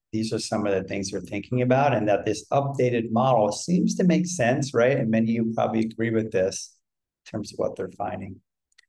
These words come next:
So let's all work to, to break this down. And a lot of the stuff you're gonna hear on my channel is working in a way to reduce the threat value of your symptom, that this isn't dangerous, this isn't threatening,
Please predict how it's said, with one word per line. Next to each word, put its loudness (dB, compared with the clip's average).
So -4
let's 4
all 6
work 4
to, 2
to 0
break 2
this 0
down. 2
And 2
a 6
lot 6
of 4
the 2
stuff 2
you're -2
gonna -2
hear -2
on -2
my 2
channel 0
is -10
working 2
in 0
a 0
way 4
to -10
reduce 0
the -6
threat -2
value 0
of -6
your -6
symptom, -10
that -6
this 0
isn't 4
dangerous, -4
this -6
isn't -4
threatening, -6